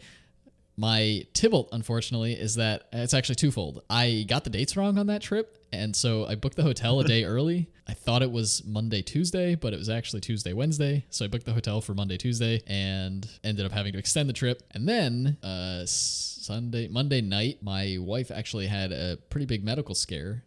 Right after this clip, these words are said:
Speaker 1: and I'm not gonna go into any of the details here, but it was pretty scary, and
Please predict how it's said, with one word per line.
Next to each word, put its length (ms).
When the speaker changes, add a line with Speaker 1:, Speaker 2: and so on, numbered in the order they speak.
Speaker 1:
and 500
I'm 100
not 120
gonna 120
go 80
into 120
any 100
of 60
the 60
details 380
here, 160
but 200
it 420
was 140
pretty 180
scary, 460
and 500